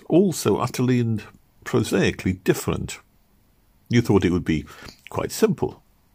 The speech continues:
and it is extraordinarily complicated. You thought it would be terrible,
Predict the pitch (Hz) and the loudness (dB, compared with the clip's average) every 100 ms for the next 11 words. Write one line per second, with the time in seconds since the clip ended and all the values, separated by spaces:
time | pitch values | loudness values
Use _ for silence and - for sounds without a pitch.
0 | _ _ _ - - 92 90 135 120 80 | _ _ _ -18 -4 0 2 2 2 0
1 | - - 110 92 92 80 71 73 117 107 | 0 0 2 4 2 0 -2 -4 -4 -2
2 | 76 73 71 67 64 - - - - - | -2 -2 0 -2 -6 -14 -20 -20 -20 -20
3 | - - _ _ - 160 139 113 113 110 | -20 -20 _ _ 0 4 8 8 6 4
4 | 139 156 220 214 110 73 - | 0 2 6 8 8 4 -4